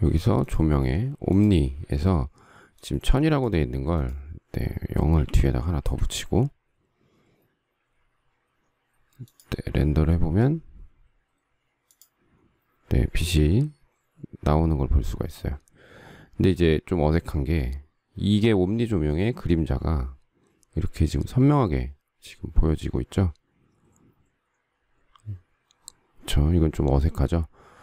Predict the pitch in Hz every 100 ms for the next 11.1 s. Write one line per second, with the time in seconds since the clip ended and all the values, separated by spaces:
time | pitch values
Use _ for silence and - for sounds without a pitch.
0 | - - _ _ - - 82 76 101 117
1 | 139 104 - 67 67 - _ _ _ _
2 | _ - - - - - - 90 _ 92
3 | 92 _ _ _ _ _ _ _ _ _
4 | _ _ _ _ _ _ _ _ _ _
5 | - - 104 107 82 65 73 - - 58
6 | 87 123 - - - 85 82 - - 87
7 | 90 65 64 - - - - - _ _
8 | _ _ - - - _ - - - 107
9 | 101 80 64 60 - 58 - 90 - -
10 | 60 65 - - - - - - - -
11 | -